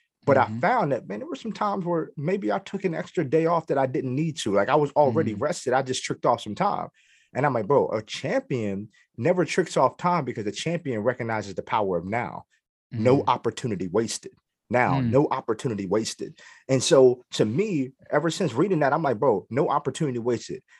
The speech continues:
Speaker 1: An opportunity wasted to me is just me not appreciating the opportunity I'm getting to live and the opportunity I'm getting to leave a legacy.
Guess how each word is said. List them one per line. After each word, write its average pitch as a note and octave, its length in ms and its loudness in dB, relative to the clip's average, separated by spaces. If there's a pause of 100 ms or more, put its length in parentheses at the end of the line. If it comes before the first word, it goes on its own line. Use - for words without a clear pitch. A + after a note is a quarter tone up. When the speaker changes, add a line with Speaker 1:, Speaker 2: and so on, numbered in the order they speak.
Speaker 1:
An B2 160 -2
opportunity D#3 720 0
wasted A#2+ 680 -4
to C3 100 -4
me D#3 260 0
is A#2 140 -2
just C3+ 200 -6 (400)
me D3 140 2
not C3 220 4
appreciating A#2 720 0
the G#2 140 -4
opportunity A#2 520 -4
I'm G#2+ 100 0
getting G2+ 220 -4
to G#2 120 -6
live D3+ 460 -2
and A#2 80 -6
the A2+ 80 -8
opportunity A2 600 -2
I'm G2+ 80 -2
getting G#2 240 -6
to G#2 140 -4
leave G2 340 -6
a F2+ 60 -4
legacy. F2 600 -6